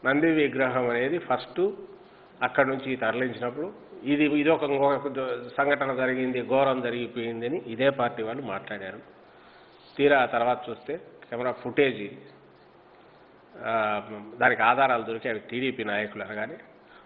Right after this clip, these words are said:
ఒకరేమో విగ్రహ ప్రతిష్టాపన, అయ్యన్న పాత్రుడు అనే ఆయనేమో విగ్రహ ప్రతిష్టాపన జరిగిందని ఆయన అంటారు, పాత విగ్రహం తీసి కొత్తది తీశారని.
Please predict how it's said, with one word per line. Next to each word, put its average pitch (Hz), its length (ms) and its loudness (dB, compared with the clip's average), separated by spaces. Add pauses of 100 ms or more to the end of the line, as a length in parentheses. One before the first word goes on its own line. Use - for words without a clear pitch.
(100)
ఒకరేమో 127 580 2
విగ్రహ 131 360 2
ప్రతిష్టాపన, 127 680 -4
అయ్యన్న 120 340 0
పాత్రుడు 110 360 -4
అనే 107 140 -8
ఆయనేమో 107 320 -6 (400)
విగ్రహ 127 280 4
ప్రతిష్టాపన 120 680 -4
జరిగిందని 101 520 -8 (120)
ఆయన - 180 -4
అంటారు, 92 420 -10 (1500)
పాత 139 200 6
విగ్రహం 123 400 -2
తీసి 127 200 -8
కొత్తది 110 300 -6
తీశారని. - 500 -14